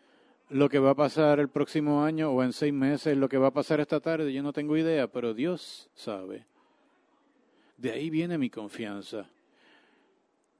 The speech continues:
Ahí, y de ahí debe venir, venir tu confianza. Dios se encarga de la lucha. La vi-, la batalla no es mía, la batalla no es tuya, pertenece a Dios. Eso es lo primero que quiero que observemos de este relato. Número dos,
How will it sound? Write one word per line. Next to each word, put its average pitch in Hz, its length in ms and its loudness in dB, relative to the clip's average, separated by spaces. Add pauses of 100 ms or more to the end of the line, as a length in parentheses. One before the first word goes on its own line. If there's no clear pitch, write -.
(960)
Ahí, 135 320 0
y 135 120 0
de 123 100 2
ahí 135 120 2
debe 156 200 4
venir, 156 400 -2
venir 156 320 2
tu 202 160 4
confianza. 113 720 -6
Dios 147 440 -2
se - 80 -12
encarga 120 360 -10
de 113 100 -6
la 107 100 -8
lucha. 98 400 -12 (1600)
La 117 140 -6
vi-, 110 160 -8 (140)
la 123 120 -2
batalla 139 460 -4
no 127 160 -4
es 120 40 -6
mía, 151 340 -6
la 123 100 -6
batalla 127 380 -2
no 127 100 0
es - 60 -6
tuya, 135 520 2 (600)
pertenece 120 560 -2
a - 20 -4
Dios. 110 240 0
Eso 123 140 0
es 156 60 4
lo 143 100 4
primero 135 320 -2
que 123 140 -6
quiero 127 200 -4
que 131 80 -6
observemos 120 480 -4
de 117 60 2
este 120 200 -2
relato. 113 380 -2
Número 113 340 -4
dos, 160 400 -6